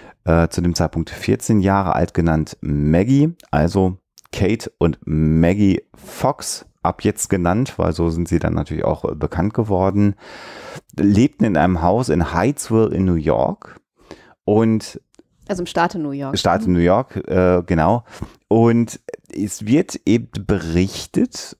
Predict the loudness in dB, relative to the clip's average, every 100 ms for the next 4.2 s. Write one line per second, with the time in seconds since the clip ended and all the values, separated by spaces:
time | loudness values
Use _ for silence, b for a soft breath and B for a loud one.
0 | _ -8 -6 -6 -8 -10 -12 -4 0 0
1 | 0 -2 -4 -4 -4 -2 -2 -2 -2 -4
2 | -4 -10 -4 2 2 2 2 0 0 -2
3 | -4 -4 0 0 0 -4 -4 -4 0 2
4 | 2 -2